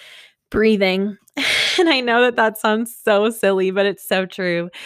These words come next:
Just taking deep breaths, um, three to five deep breaths. It's grounding and it's really helpful. So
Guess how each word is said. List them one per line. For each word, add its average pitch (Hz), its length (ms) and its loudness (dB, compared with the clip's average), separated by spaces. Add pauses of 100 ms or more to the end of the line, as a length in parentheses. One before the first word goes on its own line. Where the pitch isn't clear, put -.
(260)
Just 247 220 -4
taking 262 420 -4
deep 202 280 -6
breaths, 180 800 -6
um, 180 560 -10 (160)
three 196 200 -4
to 196 80 -4
five 180 380 -4
deep 190 240 -8
breaths. - 800 -8 (180)
It's 208 240 -2
grounding 196 640 -4
and 196 100 -4
it's - 160 -8
really 180 220 -4
helpful. 180 520 -8
So 113 380 -8